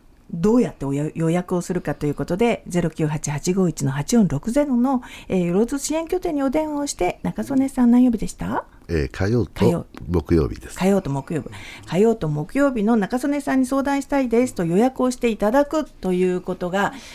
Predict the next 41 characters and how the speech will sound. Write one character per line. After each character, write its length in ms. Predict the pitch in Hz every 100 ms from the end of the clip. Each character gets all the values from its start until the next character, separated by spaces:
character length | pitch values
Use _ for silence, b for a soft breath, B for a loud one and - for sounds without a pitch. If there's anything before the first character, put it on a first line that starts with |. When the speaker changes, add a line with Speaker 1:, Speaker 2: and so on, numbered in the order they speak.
| B B
Speaker 1:
ま 160 | 185
ず 140 | 196 165
今 260 | 156 160
の 140 | 156 147
段 240 | 135 131
階 180 | - 147
必 220 | - -
要 80 | 143
か 120 | -
も 100 | 175
し 100 | -
れ 60 | 190
ま 120 | 190
せ 160 | 196 170
ん。 100 | - - -
私 280 | 175 208 208
も 80 |
ち 60 | 196
ょ 20 |
っ 40 | 202
と 140 | 143
今 200 | - 170
度 100 | 127
お 140 | - 147
邪 140 | 151
魔 100 | 147
し 60 | -
た 100 | 151
い 80 |
と 80 | 147
思 120 | 147 156
い 60 |
ま 80 | 165
す 120 | -
が。 80 | 170
Speaker 2:
は 80 | 165 B B B
い。 80 | 247
Speaker 1:
で、 80 | 247 466 - -
最 400 | - - 240 370
後 140 | 269 208
に 320 | 180 180